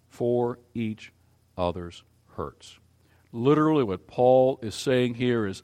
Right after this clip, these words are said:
"I'm able to care for you because I have been through so many horrible things that God has used those horrible things so I can help you." You know, sometimes life is just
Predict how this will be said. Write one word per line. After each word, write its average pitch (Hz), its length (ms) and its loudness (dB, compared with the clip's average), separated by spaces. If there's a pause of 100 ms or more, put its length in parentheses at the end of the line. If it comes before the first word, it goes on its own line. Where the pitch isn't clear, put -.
"I'm 156 460 4 (100)
able 147 360 2
to 151 100 -6
care 143 360 0
for 135 180 -6
you 190 340 -4 (920)
because 127 360 -2 (100)
I 151 520 10
have 107 280 0
been 156 340 6
through 120 240 -4
so 151 240 2
many 151 280 0 (200)
horrible 147 720 2 (580)
things 151 680 2 (560)
that 113 420 2
God 131 460 8
has 110 260 -2
used 135 420 0
those 107 180 -4
horrible 143 460 -2
things 139 360 -4
so - 160 -12
I 113 120 0
can 127 140 -6
help 101 300 -10
you." 117 220 -10 (1160)
You 123 60 -10
know, 107 60 -6
sometimes 107 800 2
life 110 500 0
is 87 140 -16
just 117 540 -2